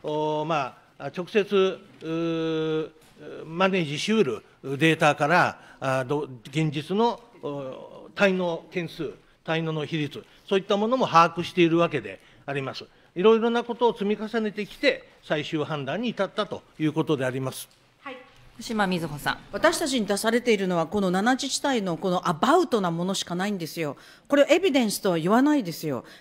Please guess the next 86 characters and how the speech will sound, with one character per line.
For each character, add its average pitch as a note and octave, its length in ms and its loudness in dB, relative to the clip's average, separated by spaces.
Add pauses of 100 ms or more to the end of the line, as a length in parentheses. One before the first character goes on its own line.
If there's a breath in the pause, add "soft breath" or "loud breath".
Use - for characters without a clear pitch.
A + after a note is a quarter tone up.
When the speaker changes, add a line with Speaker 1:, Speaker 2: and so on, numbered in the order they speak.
Speaker 2:
立 G#3+ 240 4
法 E4 180 2
事 E4+ 140 -2
実 C4+ 220 0
の G3 100 0
エ F#3+ 60 2
ビ B3+ 120 2
デ A#3 120 2
ン A3 80 0
ス - 60 -10
と D#4 120 0
は B3+ 120 4
言 E3+ 60 -6
っ - 40 -18
て G#3+ 160 0
い G3 40 2
ま G#3 120 0
せ G#3+ 200 0
ん。 D#3 80 -2 (300 loud breath)
七 C4 460 4
地 - 180 2
方 C4+ 140 4
自 C4 160 -4
治 - 80 -10
体 B3 160 -2
か A#3+ 100 -4
ら A#3 80 -2
示 A#3+ 320 -2
さ C4 80 0
れ G#3+ 100 -2
た G#3 280 -2
永 B3 160 0
住 C#4 160 -4
者 C4+ 160 -2
等 D#4 240 -2
に B3 100 2
よ F#3+ 140 0
る E3+ 180 0
控 B3 340 -2
訴 A#3+ 40 0
効 C4 180 0
果 A#3+ 80 0
の G3 100 -2
支 G#3+ 140 -4
払 A#3+ 240 0
い A3+ 60 -2
状 B3 160 2
況、 G3 280 0 (280 loud breath)
A C4+ 160 2
自 G3 120 -6
治 - 120 -4
体、 F#3 160 0
B A3+ 140 -2
自 F#3 180 -4
治 - 120 -8
体、 D3 200 -2
な G#3+ 100 -4
ん G3+ 60 -4
か F#3 60 -6
さ G3 120 -6
っ - 40 -6 (120)
ぱ D#4+ 80 4
り D#4 80 2
わ A#3 80 0
か A3 100 -2
り G#3+ 80 0
ま A3 120 0
せ A#3 160 0
ん F3 100 -2
が、 F3+ 220 2 (260 loud breath)
こ D#4 80 0
れ E4+ 100 4
で G#4+ 100 -2
も E4+ 140 2
永 B3+ 140 6
住 B3+ 200 0
者 A3 140 -2
は G3 140 2
外 A3+ 220 2
国 C4 180 -4
人 B3 240 0
全 G#3+ 220 0
体 B3+ 280 0
よ C#4+ 120 0
り A#3+ 120 0
も、 F#3 300 2